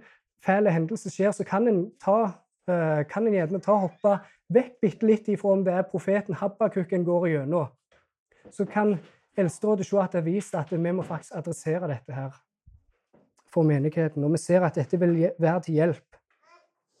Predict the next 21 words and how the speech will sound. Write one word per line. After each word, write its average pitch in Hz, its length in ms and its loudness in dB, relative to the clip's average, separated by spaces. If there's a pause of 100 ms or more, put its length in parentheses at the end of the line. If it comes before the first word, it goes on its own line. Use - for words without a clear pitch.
(260)
Og 165 120 0
som 185 160 2
jeg 175 120 0
sa, 185 260 6 (320)
det 170 100 2
handler 180 220 4
ikke 214 140 6
om 196 140 4
å, 180 60 10 (440)
at, 170 200 0
eh, 170 160 6 (100)
pastorene 180 500 -2
selv 190 280 0
skal 175 280 0 (240)
gi 190 200 2
sine 185 360 -2
tanker 175 640 -2 (1200)
om 180 120 0
en 170 100 0
sånn 180 300 0
tragedie, 170 600 0